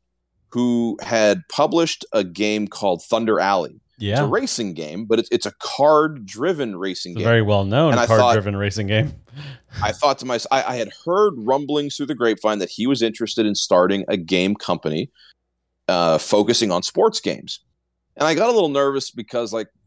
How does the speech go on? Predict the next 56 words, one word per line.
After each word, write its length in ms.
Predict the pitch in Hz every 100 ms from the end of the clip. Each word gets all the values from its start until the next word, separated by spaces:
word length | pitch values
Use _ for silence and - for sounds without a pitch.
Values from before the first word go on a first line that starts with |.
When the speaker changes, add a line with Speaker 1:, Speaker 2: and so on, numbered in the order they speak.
| _ _
Speaker 1:
well, 160 | 135 143
I 80 | 123
don't 180 | 147 104
know 180 | 120 110
the 100 | 95
guy. 400 | 82 78 101 - _
I 100 | 104
looked 220 | 131 180
him 100 | 170
up 140 | 160 147
on 140 | 123
Board 240 | 104 117 95
Game 200 | 92 82
Geek, 220 | 92 -
and 100 | 95
there 180 | 107 120
he 140 | 101
is. 160 | 95 -
He's 220 | 131 127
got 140 | 139
a 40 | 113
designer 500 | 87 85 98 120 98
page. 340 | - - -
Oh 100 | 127
my 120 | 104 -
gosh, 260 | 98 - -
he's 160 | 107
made 240 | 101 101 87 90
more 200 | 107 123
than 140 | 110 90
one 200 | 82 73
game. 260 | 73 62 -
He's 180 | 123 92
made 320 | 90 87 - _ _ _ _ _ _
Thunder 320 | 113 101 87
Alley, 320 | 92 92 76
Maneuver. 680 | 78 90 90 120 110 90 80 -
He's 180 | 98 90
done 160 | 110 104
something 300 | 120 104 87
with 220 | 80 - _ _ -
Can't 320 | - 120 -
Stop. 340 | - 117 113 113
Oh 80 | 135
my 140 | -
gosh, 300 | - 123 123
what 120 | 120
is 120 | 147 78
going 240 | 80 71
on 200 | 127 139
with 120 | 90
this? 100 | -
This 180 | 113 202
guy's 260 | - 82 82
like 100 |
a 60 | 85